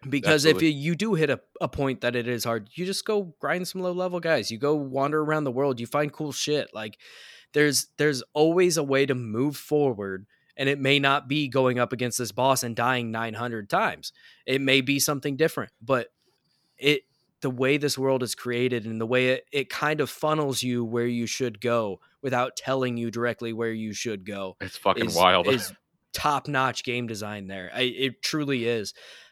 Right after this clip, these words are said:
Speaker 1: Um, and I, I mean, Jeff is not big on games like this, and I would still even recommend this to Jeff. I,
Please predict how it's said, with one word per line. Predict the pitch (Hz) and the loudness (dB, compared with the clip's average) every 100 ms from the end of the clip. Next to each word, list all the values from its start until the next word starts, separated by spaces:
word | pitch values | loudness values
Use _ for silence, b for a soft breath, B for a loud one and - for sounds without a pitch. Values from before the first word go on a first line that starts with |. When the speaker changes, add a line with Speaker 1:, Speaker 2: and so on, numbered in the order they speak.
| B | B
Speaker 1:
Um, | 123 120 117 107 - - | 0 2 2 -2 -8 0
and | 147 139 | 2 4
I, | 139 123 - | 0 -2 -6
I | 113 | -2
mean, | 143 143 127 - _ _ | 2 2 0 -6 _ _
Jeff | 123 151 147 151 | 2 6 6 4
is | 120 | 0
not | 131 127 | 0 0
big | 127 123 | 0 0
on | 123 | 0
games | 120 127 113 | 0 -2 -2
like | 113 | -2
this, | 135 120 | -2 -2
and | 127 | 2
I | 139 156 | 6 6
would | 151 | 6
still | - 160 156 | 0 2 4
even | 139 131 | 2 2
recommend | 127 123 131 120 120 | 0 0 -2 -2 -2
this | 110 | -4
to | - | -6
Jeff. | 101 104 87 _ _ | -8 -8 -10 _ _
I, | - 135 | -4 -4